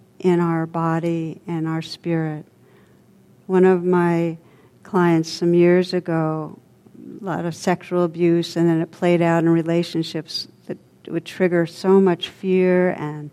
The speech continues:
neediness, and she felt so regressed, but it was so constant.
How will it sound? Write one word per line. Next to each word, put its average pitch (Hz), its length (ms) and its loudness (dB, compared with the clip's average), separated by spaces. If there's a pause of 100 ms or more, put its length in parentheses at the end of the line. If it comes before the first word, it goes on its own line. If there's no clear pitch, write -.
(380)
neediness, 175 760 4
and 165 160 0
she 185 100 -10
felt 180 320 -4
so 208 300 0
regressed, 180 680 0
but 170 120 -2
it - 80 -8
was 165 80 -12
so 185 180 -2
constant. 190 480 -2